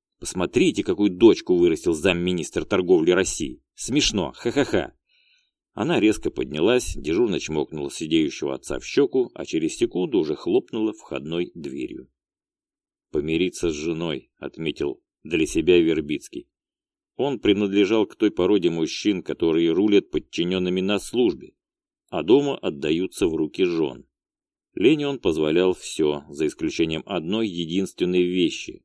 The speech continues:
Он не мог пережить, когда в семейном бюджете образовывался дефицит. В последний раз они поссорились месяц назад. Он не купил ей кольцо в Арабских Эмиратах.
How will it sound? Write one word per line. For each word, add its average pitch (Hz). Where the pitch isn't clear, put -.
Он 135
не 95
мог 87
пережить, 78
когда 73
в -
семейном 76
бюджете 76
образовывался 82
дефицит. 71
В -
последний 123
раз 123
они 90
поссорились 90
месяц 87
назад. 76
Он 90
не 85
купил -
ей 85
кольцо 95
в 87
Арабских 85
Эмиратах. 90